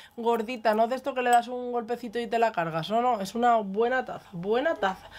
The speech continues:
Buena elección, Estrella. Sí, señor, por supuesto. Vamos con los pendientes, que no llevas nada puesto.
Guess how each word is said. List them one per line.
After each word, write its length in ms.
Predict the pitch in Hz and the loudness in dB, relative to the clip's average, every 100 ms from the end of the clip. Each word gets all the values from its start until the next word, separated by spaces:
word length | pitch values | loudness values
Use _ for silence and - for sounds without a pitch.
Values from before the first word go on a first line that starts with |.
| - - | -18 -8
Buena 300 | 202 233 302 | 2 4 6
elección, 480 | 302 220 - 220 180 - | 4 2 0 0 0 -4
Estrella. 440 | 190 - 202 175 143 - - - | -6 0 2 2 0 -6 -8 -2
Sí, 220 | - 285 | 2 4
señor, 540 | 311 330 240 220 196 | 4 4 6 4 4
por 320 | 185 240 277 | 2 4 4
supuesto. 680 | 294 349 - 233 226 190 208 | 4 -6 -4 -2 -2 -2 0
Vamos 260 | 226 285 330 | 2 4 2
con 140 | 285 | 0
los 80 | 262 | -2
pendientes, 600 | - 233 233 254 285 320 | -4 -6 -4 -4 -4 -4
que 120 | - 233 | -4 -2
no 100 | 247 | 0
llevas 280 | 247 196 190 | 2 2 2
nada 220 | 233 233 | 2 0
puesto. 560 | 202 208 202 - 285 | -2 -6 -4 0 2